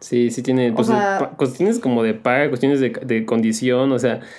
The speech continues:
Speaker 1: y, pues, un, no sé, un impacto mental también.
Speaker 2: Y, ah, exacto, y más si tienen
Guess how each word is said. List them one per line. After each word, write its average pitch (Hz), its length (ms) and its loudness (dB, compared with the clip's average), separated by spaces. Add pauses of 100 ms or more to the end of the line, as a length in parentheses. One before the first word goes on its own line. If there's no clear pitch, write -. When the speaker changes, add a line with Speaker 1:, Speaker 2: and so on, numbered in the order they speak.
(240)
Speaker 1:
y, 135 140 -2
pues, 139 380 -2
un, 143 260 2
no 170 100 2
sé, 127 260 0
un 147 80 2
impacto 143 420 0
mental 104 460 -2
también. 113 480 2
Speaker 2:
Y, 240 80 -2
ah, - 140 -2
exacto, 269 440 -2
y 233 80 2
más 262 180 0
si 349 80 -2
tienen 311 300 -4